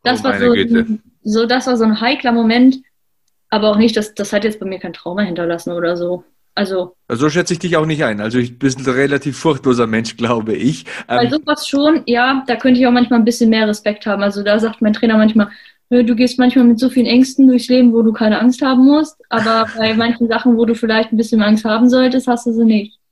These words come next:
Speaker 1: Hat er vollkommen recht.
Speaker 2: <laughs> Das, das kenne ich von irgendwoher. <laughs>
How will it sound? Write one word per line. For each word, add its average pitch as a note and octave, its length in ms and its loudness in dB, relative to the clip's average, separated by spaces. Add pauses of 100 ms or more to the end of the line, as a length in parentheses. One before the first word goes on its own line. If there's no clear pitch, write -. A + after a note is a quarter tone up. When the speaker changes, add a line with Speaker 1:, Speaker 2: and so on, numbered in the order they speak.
Speaker 1:
Hat B3+ 160 -2
er B3 80 -2
vollkommen A3+ 340 -2
recht. F#3 380 -6 (100)
Speaker 2:
<laughs> - 180 -6
Das, D3+ 140 -2 (240)
das C#3+ 220 -2
kenne F#3+ 180 2
ich E3 80 0
von C#3+ 160 -2
irgendwoher. B2 640 0
<laughs> F3+ 600 -6